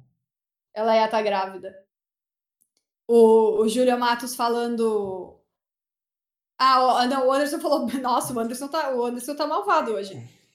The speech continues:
Speaker 1: "Bem que poderiam ao menos ter colocado mais gente, acho que na nave, né? Nem que fosse pra morrer pro Gorn."
Speaker 2: <laughs>
Speaker 1: Caramba, Anderson, o Anderson hoje tá sanguinário.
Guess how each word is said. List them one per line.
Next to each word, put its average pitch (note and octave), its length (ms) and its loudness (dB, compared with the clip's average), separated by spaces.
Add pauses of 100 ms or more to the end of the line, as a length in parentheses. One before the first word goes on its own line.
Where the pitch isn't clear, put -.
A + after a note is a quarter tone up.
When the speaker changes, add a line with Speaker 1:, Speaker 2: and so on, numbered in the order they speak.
(140)
Speaker 1:
"Bem C#4 280 2
que A4 100 -4
poderiam D#4 460 0
ao C4 100 -6
menos D#4 320 -4
ter D4+ 140 -8
colocado C#4+ 480 -4
mais E4+ 320 -4
gente, C#4 320 -4
acho G#3 120 -8
que - 60 -16
na B3 160 -4
nave, A3 340 -2
né? G#3+ 220 -8
Nem E4+ 320 -2
que A4+ 240 0
fosse F4+ 380 0
pra D#4+ 180 0
morrer D#4+ 340 2
pro A#4+ 180 -2
Gorn." A#3 440 -4
Speaker 2:
<laughs> A3 500 0
Speaker 1:
Caramba, C4 840 2 (320)
Anderson, C#4 380 -2
o B3+ 80 -6
Anderson D#4+ 320 -8
hoje E4 160 -8
tá G4+ 100 -8
sanguinário. G#4 400 -8